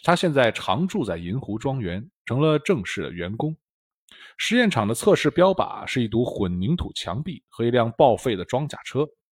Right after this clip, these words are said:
尤维亚拿起枪，熟练地瞄准，砰砰砰！混凝土墙被击出几个大坑。胡文志对枪的性能已经很了解，他更关心的是散热问题。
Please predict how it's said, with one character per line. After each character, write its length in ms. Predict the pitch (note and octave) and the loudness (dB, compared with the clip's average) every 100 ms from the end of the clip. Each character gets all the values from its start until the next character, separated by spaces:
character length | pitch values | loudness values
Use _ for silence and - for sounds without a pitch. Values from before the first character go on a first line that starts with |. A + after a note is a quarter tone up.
| _ _ _ _ | _ _ _ _
尤 140 | C#3 G#3 | 0 2
维 120 | G#3 | 4
亚 320 | C3+ A2+ G#2+ | 4 4 2
拿 220 | G2+ G2 | 0 -2
起 120 | - | -4
枪， 320 | - A2+ B2 B2 | -6 -4 -4 -6
熟 240 | - - A2 | -14 -8 -4
练 180 | A#2 | -4
地 60 | F2 | -4
瞄 240 | F2 G2+ | -6 -6
准， 160 | C#3+ - _ _ _ _ _ | -6 -10 _ _ _ _ _
砰 320 | - F2+ F2 E2+ | -8 -8 -8 -10
砰 280 | F#2+ F2+ | -8 -8
砰！ 320 | E2+ G2+ G2 F2+ - _ _ _ _ | -8 -8 -8 -14 -18 _ _ _ _
混 180 | - F#3 | 2 4
凝 140 | E3 | 4
土 160 | G3+ G#2+ | 0 -4
墙 320 | - G#2+ D#3 | -4 -6 -6
被 160 | - G#2 | -6 -8
击 240 | - A#2+ | -4 -6
出 160 | A2+ A2 | -4 -8
几 140 | - | -10
个 100 | - | -10
大 200 | G2 F#2+ | -8 -8
坑。 240 | - C3 D3 _ _ _ - - _ | -6 -8 -8 _ _ _ -20 -20 _
胡 140 | G3+ | 2
文 140 | B3+ B3+ | 4 4
志 160 | A#3+ | 4
对 140 | F#3 C#3+ | 4 2
枪 260 | - G3 | 2 0
的 80 | G#3 | 0
性 240 | - A3 A2 | 0 -2 -2
能 240 | F2 F#2+ | -2 -4
已 80 | F2+ | -6
经 180 | - D#3+ | -6 -6
很 220 | - D2 | -6 -10
了 220 | - - | -8 -6
解， 140 | D#3 - _ _ | -6 -10 _ _
他 100 | - | -12
更 220 | F2+ D#3+ A2 | -2 0 2
关 200 | C#3+ F3 | 0 0
心 180 | - | 0
的 260 | E3+ F#2+ F2+ | 0 0 -4
是 100 | - | -8
散 340 | A2+ - F3+ B2+ | -10 -2 0 0
热 240 | E3 G#3 | 0 -2
问 140 | F2 D#2+ | -2 -8
题。 160 | _ | _